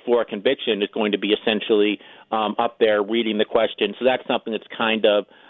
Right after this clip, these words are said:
um, that's kind of unpre-, that's kind of unprecedented. But I think just the fact that this is gonna be so judicious and so speedy, because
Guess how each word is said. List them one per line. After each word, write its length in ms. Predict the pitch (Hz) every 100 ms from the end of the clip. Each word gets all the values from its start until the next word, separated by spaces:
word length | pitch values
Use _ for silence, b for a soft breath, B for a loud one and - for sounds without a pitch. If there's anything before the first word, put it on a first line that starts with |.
| B -
um, 360 | 107 101 98 107
that's 160 | 107
kind 260 | - 135 131
of 100 | 117
unpre-, 340 | 110 - 127
that's 120 | 123 -
kind 160 | 143 135
of 80 |
unprecedented. 800 | 123 120 120 117 123 117 113 107
But 220 | 113 107 B B
I 40 | 123
think 140 | 135
just 160 | 147 -
the 80 |
fact 240 | 120 123 -
that 80 | 113
this 80 |
is 80 | 104
gonna 160 | 110 110
be 100 | 107 -
so 160 | 127 117
judicious 560 | 113 113 110 117 110 -
and 140 | 110 101
so 160 | 120 120 -
speedy, 380 | 123 117 113 110
because 360 | 107 107 101